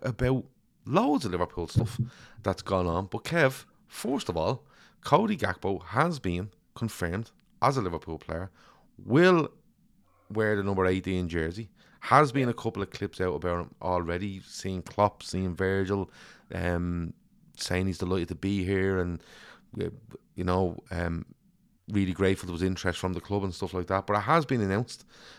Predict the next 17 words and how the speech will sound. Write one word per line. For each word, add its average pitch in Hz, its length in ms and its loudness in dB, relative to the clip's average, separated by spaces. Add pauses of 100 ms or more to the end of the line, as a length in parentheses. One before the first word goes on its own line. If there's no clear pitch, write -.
(100)
so - 140 -2
we're 98 140 2
hoping 110 520 4 (220)
that 92 160 2
he 95 80 2
will 98 180 2
be 92 120 -2
registered 90 420 0
on 85 140 0
January 87 360 0
the 80 100 -4
first, 90 420 -8
despite 90 360 -4
it 76 100 -6
being 87 200 -4
a 80 60 -8
Sunday. 90 500 -8